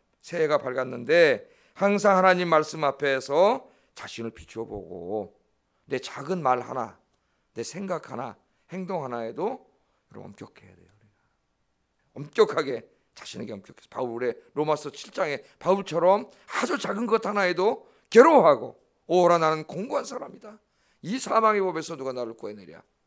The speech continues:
기도하면서 이천십구 년에는 정말 작은 거 하나를 용납하지 맙시다. 우리 스스로에게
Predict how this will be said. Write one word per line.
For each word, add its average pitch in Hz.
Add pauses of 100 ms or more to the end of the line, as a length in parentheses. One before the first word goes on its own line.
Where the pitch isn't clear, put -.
(480)
기도하면서 110 (220)
이천십구 151
년에는 131 (220)
정말 269
작은 208
거 208
하나를 190
용납하지 151
맙시다. 113
우리 104 (160)
스스로에게 110